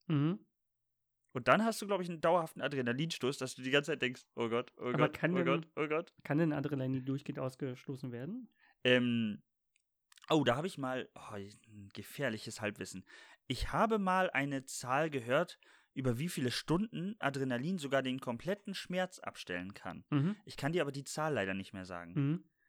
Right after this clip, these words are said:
Speaker 2: Also das geht tatsächlich, Adrenalin kann über eine
Speaker 1: Ja, ja.
Speaker 2: ganze Weile ausgeschüttet
Speaker 1: Ja,
Speaker 2: werden.
Speaker 1: das, ja.
Speaker 2: Das, äh, das kann auch dauerhaft ausgeschüttet werden. Das Problem ist, irgendwann geht der Effekt verloren.
Speaker 1: Ja, ja, genau.
Speaker 2: Ne? Aber, ähm, das kann
Speaker 1: Geht
Speaker 2: dich
Speaker 1: schon.
Speaker 2: ziemlich lange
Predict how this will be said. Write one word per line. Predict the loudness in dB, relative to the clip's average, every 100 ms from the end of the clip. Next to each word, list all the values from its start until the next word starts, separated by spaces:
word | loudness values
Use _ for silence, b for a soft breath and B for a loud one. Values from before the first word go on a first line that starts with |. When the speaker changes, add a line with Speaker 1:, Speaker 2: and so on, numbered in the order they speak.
| _ _ _
Speaker 2:
Also | -4 -2
das | -2 -4
geht | 0 0 0
tatsächlich, | -2 -2 -4 -4 -6 -4
Adrenalin | -2 -2 -2 -4 -6
kann | -4 -4
über | 2
eine | 6
Speaker 1:
Ja, | 6
ja. | 6
Speaker 2:
ganze | 2 0
Weile | 2 2
ausgeschüttet | 0 -2 -6 -8 -4
Speaker 1:
Ja, | -2
Speaker 2:
werden. | 0
Speaker 1:
das, | -2
ja. | -4 -6
Speaker 2:
Das, | -6 -8 0
äh, | 2 4 0 -4 _ -8
das | -6 -6 -6
kann | -2 0
auch | 4
dauerhaft | 6 8 6 4
ausgeschüttet | -2 -4 -10 -8 -6
werden. | -4
Das | -6
Problem | -8 -8 -6
ist, | -8
irgendwann | -8 -6 -6
geht | -6 -6
der |
Effekt | -6 -4 -6 -4
verloren. | -4 -4 -4 2
Speaker 1:
Ja, |
ja, | 4 4
genau. | 2 -2 -4 -8 _ _ _ -12
Speaker 2:
Ne? | -12 -12 _ _ B B
Aber, | 4 6 6 4
ähm, | 0 -2 -4 -6 -8 -14
das | -10 -6
kann | 0 2
Speaker 1:
Geht | 2
Speaker 2:
dich | 0
Speaker 1:
schon. | -4 -6
Speaker 2:
ziemlich | -4 0 0
lange | 2 2 2 -2 -4